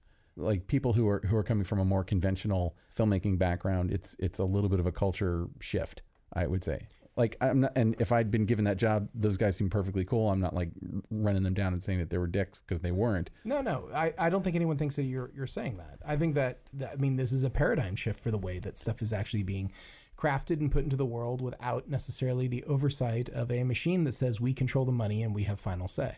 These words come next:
Speaker 1: Yeah.
Speaker 2: So, is that a bad thing? I, I can't, I can't see how it's a bad thing since it's being, it's working and being successful. Does it mean that there's a lot of probably terrible content that's being created, and content as the catch-all phrase for movies and television and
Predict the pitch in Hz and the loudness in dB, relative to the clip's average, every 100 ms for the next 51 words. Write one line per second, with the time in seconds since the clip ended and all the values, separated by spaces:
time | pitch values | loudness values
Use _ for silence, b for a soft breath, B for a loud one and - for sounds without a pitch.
0 | - - - - - - - 117 - B | 0 2 2 -2 -20 -16 -6 -6 -6 B
1 | B B 226 180 143 143 139 113 92 135 | B B 2 4 4 4 2 0 -2 -2
2 | 214 269 269 - - - - - _ - | 0 0 -2 -8 -20 -20 -20 -20 _ -20
3 | - 127 123 139 139 160 147 147 156 - | -6 -4 -4 -4 0 2 2 0 -2 0
4 | 160 175 - 180 185 180 175 196 226 165 | 0 0 0 2 2 2 0 0 0 -2
5 | 170 143 156 156 143 160 165 156 151 147 | -2 0 0 -2 -2 0 0 0 -2 -2
6 | 147 143 151 143 143 143 139 190 190 156 | -2 0 0 2 2 0 -2 -2 -2 -8
7 | - B B B B - 160 165 143 - | -12 B B B B -4 2 4 4 2
8 | 156 160 151 151 135 135 135 117 - - | 2 4 2 2 2 2 0 -2 -10 -20
9 | _ _ - 117 107 107 - 120 127 104 | _ _ -6 -4 -2 -4 -4 -2 -2 -4
10 | - 107 110 156 151 160 180 180 180 170 | -6 -4 -2 -2 -2 -4 -2 0 -2 -4
11 | - 175 170 214 170 95 - 131 131 135 | -4 -2 0 0 -2 -4 -2 -2 0 0
12 | 107 85 82 73 - 127 - 135 127 135 | -2 -6 -10 -10 -4 -2 0 -2 -2 -2
13 | 147 143 98 - B - 135 135 123 110 | -2 -2 -6 -8 B 0 2 4 2 0
14 | 107 135 131 131 123 104 92 92 | 0 2 2 0 -2 -4 -6 -8